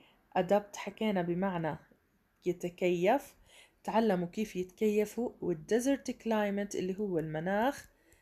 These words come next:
الصحراوي. تمام. Consider to يعتبروا desert species أنواع صحراوية.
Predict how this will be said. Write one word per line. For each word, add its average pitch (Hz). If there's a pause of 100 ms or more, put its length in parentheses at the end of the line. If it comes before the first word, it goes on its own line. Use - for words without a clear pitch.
(300)
الصحراوي. 196 (720)
تمام. 185 (680)
Consider 311 (260)
to 262 (440)
يعتبروا 190 (2000)
desert 262
species 233 (240)
أنواع 202 (1200)
صحراوية. 185